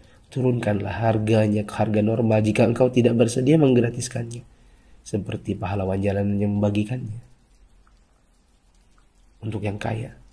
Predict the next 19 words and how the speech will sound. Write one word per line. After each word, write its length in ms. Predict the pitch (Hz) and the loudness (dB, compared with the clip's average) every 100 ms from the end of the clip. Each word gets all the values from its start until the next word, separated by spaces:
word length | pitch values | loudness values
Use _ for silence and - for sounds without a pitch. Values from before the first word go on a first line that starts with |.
| _ _ _ _ _ _ _ _ _ _ - - - - - | _ _ _ _ _ _ _ _ _ _ -20 -20 -20 -18 -8
kaya 400 | 98 110 113 104 | -2 2 4 2
yang 40 | |
sesungguhnya 500 | - - 101 101 92 | -2 -2 -2 0 -2
itu 240 | 95 - 98 | -4 -2 -2
adalah 320 | 92 92 95 | 0 -2 -2
jika 320 | 98 - 90 | -4 -2 -2
harta 240 | 98 - | -2 -2
itu 320 | - 101 - 113 | -4 -4 -2 -2
bermanfaat 960 | 104 92 92 101 - - 110 - - | -2 -4 -6 -6 -8 -8 -10 -12 -14
bagi 240 | 92 90 - | -12 -10 -8
orang 320 | 90 95 90 | -8 -6 -6
di 80 | 85 | -8
sekitar 400 | - 92 - - | -8 -8 -8 -10
kita, 320 | 98 - - - - - | -12 -14 -18 -18 -20 -14
bukan 400 | 104 101 - 151 | -10 -8 -8 -6
hanya 320 | 135 117 104 | -6 -4 -4
untuk 240 | 98 - - | -6 -8 -10
pribadi 400 | 113 95 92 92 | -12 -10 -12 -12
semata. 640 | 101 101 92 - 107 - | -12 -12 -12 -16 -18 -18